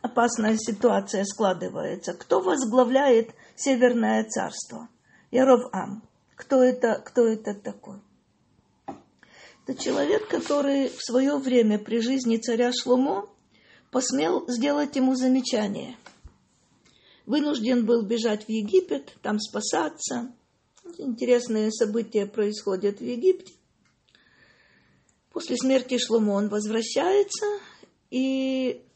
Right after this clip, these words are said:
возглавляет вот это Северное царство.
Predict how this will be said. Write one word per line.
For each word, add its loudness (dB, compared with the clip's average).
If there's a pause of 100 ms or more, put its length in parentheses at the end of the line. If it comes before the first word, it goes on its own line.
(140)
возглавляет 2
вот -4
это -2
Северное 2
царство. -10